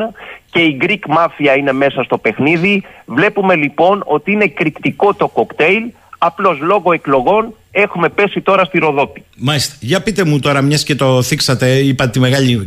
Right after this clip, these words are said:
Speaker 2: εικόνα. Στη μεγάλη εικόνα ο Ερντογάν πήγε στα κατεχόμενα και είπε ούκο λίγα και για την Κύπρο και για το Αιγαίο. Τι προϊονίζεται αυτό κατά τη γνώμη σας;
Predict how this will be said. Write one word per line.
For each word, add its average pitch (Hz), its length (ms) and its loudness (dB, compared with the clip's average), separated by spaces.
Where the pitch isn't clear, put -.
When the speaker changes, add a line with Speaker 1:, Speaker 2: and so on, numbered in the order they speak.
Speaker 2:
εικόνα. 123 280 2
Στη - 160 -2
μεγάλη 165 280 2
εικόνα 190 340 0
ο - 40 2
Ερντογάν 151 360 2
πήγε 190 160 0
στα 170 120 -2
κατεχόμενα 196 680 0
και 185 120 0
είπε 202 360 0
ούκο 208 320 0
λίγα 151 360 2
και 208 140 -2
για 220 160 2
την 165 140 0
Κύπρο 202 240 2
και 196 140 0
για 185 140 2
το 127 100 0
Αιγαίο. 95 320 0
Τι 220 120 0
προϊονίζεται 170 760 2
αυτό 117 180 -2
κατά 110 200 2
τη 104 80 -2
γνώμη 104 240 2
σας; 151 300 -2